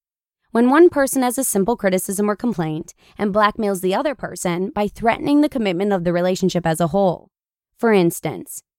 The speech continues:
if someone feels like you've been cold to them, instead of saying, "I feel like you're being cold sometimes," they will say, "I can't date someone who is cold to me all of the time." Why it's toxic. It's emotional blackmail,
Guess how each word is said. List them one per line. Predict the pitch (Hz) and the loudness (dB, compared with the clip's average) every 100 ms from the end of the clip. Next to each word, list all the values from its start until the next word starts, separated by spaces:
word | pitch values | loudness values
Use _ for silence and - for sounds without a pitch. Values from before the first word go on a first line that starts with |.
| _ _ | _ _
if | 240 | -4
someone | - 311 370 | 0 4 4
feels | 370 285 277 | 4 2 2
like | 269 | 0
you've | 233 196 | -2 0
been | 196 | 0
cold | 185 180 180 | 2 2 2
to | |
them, | 214 247 254 269 - | -2 -2 -2 -4 -4
instead | 202 214 - 226 | -6 -4 0 0
of | 220 | 0
saying, | - 185 170 165 175 _ _ _ | -2 0 0 0 -2 _ _ _
"I | - | -8
feel | - 311 | -4 0
like | 330 - | 0 0
you're | 220 | -2
being | 214 190 | 0 -2
cold | - 294 277 | -4 -6 -4
sometimes," | 196 180 175 165 165 185 - - | -2 0 0 -4 -4 -4 -6 -6
they | - | -2
will | 185 180 | 0 0
say, | - 175 160 175 _ _ _ | 0 0 0 -6 _ _ _
"I | 226 | -6
can't | - 302 339 | -2 -2 -4
date | 214 214 | -6 -6
someone | - 202 196 | 0 2 2
who | 185 | 0
is | 180 | 0
cold | 196 202 | 2 2
to | 196 | 2
me | |
all | 170 156 | 2 0
of | 175 | -4
the | 160 | -6
time." | 160 151 98 185 _ _ _ _ _ _ _ _ _ | -4 -6 -6 -12 _ _ _ _ _ _ _ _ _
Why | - 226 254 | -2 2 2
it's | 269 - | 0 0
toxic. | 175 170 - - - _ _ _ _ _ _ _ _ | 2 2 0 -6 -6 _ _ _ _ _ _ _ _
It's | - 240 | -4 0
emotional | 262 233 240 - 269 | 0 0 -2 0 0
blackmail, | 196 185 190 - 185 180 175 | 0 0 0 -2 -6 -6 -12